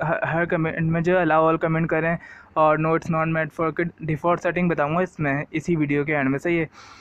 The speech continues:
तो मैं इस वीडियो में बस ये बता रहा हूँ कि आपको allow all comments करना है और यहाँ पे जो है "No, it's not made for kid"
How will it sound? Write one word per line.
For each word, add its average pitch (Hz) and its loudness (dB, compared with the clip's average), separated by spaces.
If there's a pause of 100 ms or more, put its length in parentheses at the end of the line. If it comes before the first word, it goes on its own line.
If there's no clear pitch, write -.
(240)
तो 165 2
मैं 170 2
इस 175 -2
वीडियो 165 2
में 180 2
बस 175 -4
ये 165 2
बता 160 2
रहा 160 0
हूँ 165 -2
कि 190 0
आपको 175 0
allow 156 4
all 160 2
comments 170 -2
करना 180 0
है 196 0 (420)
और 156 2
यहाँ 156 4
पे 170 0
जो 160 0
है 180 2
"No, 160 0
it's 170 -2
not 160 2
made 160 0
for 180 -2
kid" 196 -2